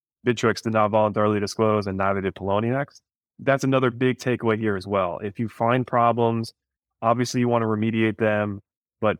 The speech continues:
figure out what you need to do in terms of voluntary disclosures, because typically you'll be much better off than if ofac figures it out on their own,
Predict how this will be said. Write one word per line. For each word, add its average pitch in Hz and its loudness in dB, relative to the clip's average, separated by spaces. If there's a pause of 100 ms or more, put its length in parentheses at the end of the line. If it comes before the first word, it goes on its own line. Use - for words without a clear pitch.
figure 127 2
out 110 2
what 107 -4
you 117 -2
need 110 -2
to 113 -12
do 120 0
in 110 -2
terms 110 -4
of 98 -6
voluntary 104 2
disclosures, 117 0
because 104 -4
typically 117 -4
you'll 107 -2
be 104 -6
much 104 -2
better 110 2
off 90 -2 (500)
than 104 -4
if 90 -6
ofac 104 0
figures 98 -4
it 101 0
out 101 0
on 98 -2
their 101 0
own, 98 0